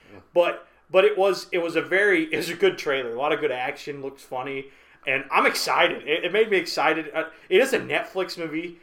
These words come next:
Speaker 2: and this is another one. It's like, you gotta release that in theaters, you know? It's the fourth Beverly Hills Cop
Speaker 1: Yeah.
Speaker 2: movie. I don't know if they will, but it's coming out summer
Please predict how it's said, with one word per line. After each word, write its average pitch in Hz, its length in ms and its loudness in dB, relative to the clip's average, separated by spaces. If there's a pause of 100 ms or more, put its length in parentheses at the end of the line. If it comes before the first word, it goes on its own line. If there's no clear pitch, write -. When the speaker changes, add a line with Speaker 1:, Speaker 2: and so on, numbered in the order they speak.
(180)
Speaker 2:
and 156 100 -4
this 185 140 -4
is 160 140 -8
another 147 240 0
one. 127 140 -4
It's 117 100 -12
like, 127 120 -16
you 208 60 -16
gotta 214 320 -2
release 131 320 -8
that 110 180 -8
in - 60 -20
theaters, 107 520 -18
you 135 80 -12
know? 143 220 -4
It's 156 180 -4
the 220 100 -2
fourth 247 300 0
Beverly 202 260 -4
Hills 196 200 -6
Cop 190 360 -4
Speaker 1:
Yeah. 151 380 4
Speaker 2:
movie. 110 60 -10 (420)
I 190 120 4
don't 220 100 4
know 214 140 6
if - 60 -10
they 165 120 4
will, 156 400 4
but 151 160 0
it's - 160 -6
coming 170 260 -4
out 143 200 -2
summer 143 420 -6